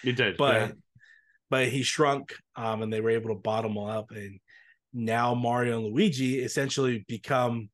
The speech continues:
Speaker 2: famous, not for their plumbing skills, but for
Speaker 1: Saving
Speaker 2: Saving
Speaker 1: Brooklyn.
Speaker 2: Brooklyn.
Speaker 1: All right.
Speaker 2: Yeah, so, I mean, that was pretty cool. I just, ah, man, this movie was, this movie was fun.
Speaker 1: It's so
Speaker 2: It
Speaker 1: much
Speaker 2: was
Speaker 1: fun.
Speaker 2: f-, fun to see these childhood characters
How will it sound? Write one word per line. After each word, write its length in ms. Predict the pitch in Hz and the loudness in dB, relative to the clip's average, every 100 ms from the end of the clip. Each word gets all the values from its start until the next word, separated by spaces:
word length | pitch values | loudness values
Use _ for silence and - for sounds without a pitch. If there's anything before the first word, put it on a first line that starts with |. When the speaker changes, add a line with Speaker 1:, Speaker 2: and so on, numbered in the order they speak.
| _ | _
Speaker 2:
famous, 520 | - 139 131 127 120 | -2 0 2 0 -2
not 220 | 131 160 170 | -2 -2 2
for 160 | 151 | 2
their 120 | 127 | 2
plumbing 380 | 113 - 139 135 | 0 -2 0 0
skills, 440 | 113 - 107 104 104 | -4 -8 -8 -8 -8
but 280 | 107 107 | -10 -10
for 380 | - 107 101 98 _ - _ _ - | -8 -8 -8 -10 _ -20 _ _ -4
Speaker 1:
Saving 160 | 98 | -2
Speaker 2:
Saving 300 | - 214 180 | 4 4 6
Speaker 1:
Brooklyn. 500 | 147 214 160 110 95 - | 4 2 2 -4 -6 -10
Speaker 2:
Brooklyn. 120 | - | -4
Speaker 1:
All 60 | 113 | 2
right. 120 | 104 | 2
Speaker 2:
Yeah, 280 | 175 147 101 | 4 2 -2
so, 340 | - 135 120 107 _ - - - - | -8 -12 -14 -16 _ -20 -20 -20 -6
I 100 | 135 | 0
mean, 140 | 160 | 2
that 120 | 170 202 | 6 6
was 160 | 190 | 6
pretty 220 | - 190 | 6 4
cool. 240 | 139 139 131 | 4 2 4
I 240 | 123 156 | 4 2
just, 400 | 165 185 - - - | 2 2 2 -6 -10
ah, 180 | - - | -10 -6
man, 340 | 139 151 147 | -4 -2 0
this 200 | 160 175 | -2 0
movie 320 | 165 170 170 | 2 4 4
was, 600 | 135 123 117 110 101 - - _ _ _ _ _ _ _ _ _ _ _ | 2 2 2 2 -2 -14 -20 _ _ _ _ _ _ _ _ _ _ _
this 120 | 127 | -2
movie 260 | 170 190 143 | 2 4 2
was 140 | 110 | -2
fun. 340 | - 107 98 90 _ _ _ _ - | -4 -4 -4 -10 _ _ _ _ -4
Speaker 1:
It's 200 | 113 - | -4 0
so 80 | 147 | 4
Speaker 2:
It 40 | |
Speaker 1:
much 40 | 180 | 4
Speaker 2:
was 140 | 165 | 4
Speaker 1:
fun. 180 | 85 82 | -4 -8
Speaker 2:
f-, 800 | - - _ - - - _ - | -12 -20 _ -20 -20 -20 _ 0
fun 240 | 175 220 | 4 4
to 120 | 214 202 | 2 -2
see 380 | - 147 156 | 0 0 0
these 220 | 139 123 - | 0 -2 -4
childhood 520 | 131 123 127 131 - | -2 0 0 -2 -2
characters 640 | 123 117 - 110 104 101 | -2 -2 -4 -6 -6 -8